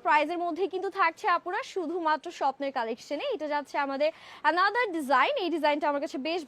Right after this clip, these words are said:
ভালো লাগলো। এটার কালার কম্বিনেশনটাও কিন্তু খুব সুন্দর। এটা all over এত সুন্দর করে কাজগুলো করা, স্টোনসগুলো করা, এটা পুরো রাজস্থানি একটা ভাইব দিচ্ছে, তাই না? এটার প্রিন্টটা এত সুন্দর। And এটার দামানটা just দেখেন, মনে হচ্ছে যে আমি কোনো ব্রাইডাল শাড়ি ধরে আছি, এত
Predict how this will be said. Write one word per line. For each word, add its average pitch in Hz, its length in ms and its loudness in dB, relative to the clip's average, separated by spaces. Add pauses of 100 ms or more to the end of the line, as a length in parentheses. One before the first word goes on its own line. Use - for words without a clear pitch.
ভালো 294 160 2 (100)
লাগলো। 269 260 2
এটার 320 180 -6
কালার 311 300 0
কম্বিনেশনটাও 311 720 -2
কিন্তু 330 220 -8
খুব 381 120 -2 (120)
সুন্দর। 277 260 -2 (400)
এটা 320 100 2 (200)
all 370 200 8
over 359 180 4 (240)
এত 302 140 -2 (240)
সুন্দর 359 360 -2
করে 359 140 0 (120)
কাজগুলো 294 360 2 (120)
করা, 320 180 4 (140)
স্টোনসগুলো 302 460 -4 (120)
করা, 311 160 2 (100)
এটা 311 180 -2
পুরো 330 140 0 (100)
রাজস্থানি 294 480 -2
একটা 339 220 -6
ভাইব 277 200 4 (100)
দিচ্ছে, 247 300 -4
তাই 285 140 2
না? 427 100 -8
এটার 311 220 -6
প্রিন্টটা 320 380 -2 (100)
এত 269 100 0 (140)
সুন্দর। 262 300 0 (520)
And 320 200 6
এটার 330 200 6 (100)
দামানটা 339 540 8 (100)
just 320 180 8 (100)
দেখেন, 269 300 6 (100)
মনে 311 200 4
হচ্ছে 349 320 0
যে 349 60 2 (120)
আমি 330 200 2
কোনো 320 120 0 (100)
ব্রাইডাল 285 320 4 (100)
শাড়ি 320 220 2 (100)
ধরে 285 180 2 (100)
আছি, 233 200 -8 (240)
এত 285 100 -4